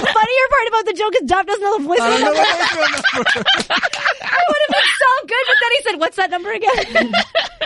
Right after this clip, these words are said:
Speaker 1: Uh, Dop, who's your, who's your person?
Speaker 2: Uh, my person is, I have two. It would either be Kristen
Speaker 1: Yeah.
Speaker 2: Bell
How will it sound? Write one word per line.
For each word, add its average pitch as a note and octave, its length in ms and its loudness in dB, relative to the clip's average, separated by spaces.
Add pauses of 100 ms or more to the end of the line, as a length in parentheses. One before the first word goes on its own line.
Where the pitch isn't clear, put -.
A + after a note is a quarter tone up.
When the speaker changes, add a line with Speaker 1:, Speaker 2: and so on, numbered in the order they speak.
(420)
Speaker 1:
Uh, C4+ 200 4
Dop, D4 240 2
who's D#4 200 -2
your, C4+ 200 0
who's C4 260 -6
your B3 80 -8
person? G#3+ 320 -8 (100)
Speaker 2:
Uh, D3+ 400 2
my D3+ 140 -2
person D#3+ 640 -4
is, D3 340 -4
I E3 100 -4
have D3 140 -4
two. C3 440 -4
It D3+ 80 -8
would C#3+ 120 -4
either D3+ 160 -2
be C3 120 -6
Kristen D3+ 380 -4
Speaker 1:
Yeah. - 20 -2
Speaker 2:
Bell B2 320 -2